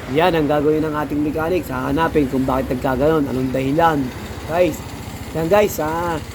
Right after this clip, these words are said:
bago tayo, bago natin umpisan yan, guys, subscribe muna kami sa aming YouTube channel, E M B T V, pa-like, at pa-share na rin, guys. At pindutin notification bell para lagi kayong updated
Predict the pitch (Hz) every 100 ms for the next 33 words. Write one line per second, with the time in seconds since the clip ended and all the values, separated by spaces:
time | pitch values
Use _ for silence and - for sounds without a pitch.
0 | - - 147 160 170 165 165 160 170 170
1 | 147 151 170 180 180 185 196 196 - -
2 | 131 156 156 160 165 175 175 170 190 202
3 | 165 147 143 165 170 170 175 165 - 175
4 | 196 202 180 - - - - 160 165 170
5 | 175 160 185 175 196 196 190 - - -
6 | - 151 160 190 208 196 - - - -
7 | - - - 190 254 233 240 226 214 208
8 | 175 160 190 196 135 - - 170 - 151
9 | 160 175 165 165 165 185 196 175 160 156
10 | 143 - - - - 151 156 165 165 170
11 | 165 156 175 - 165 147 160 165 156 160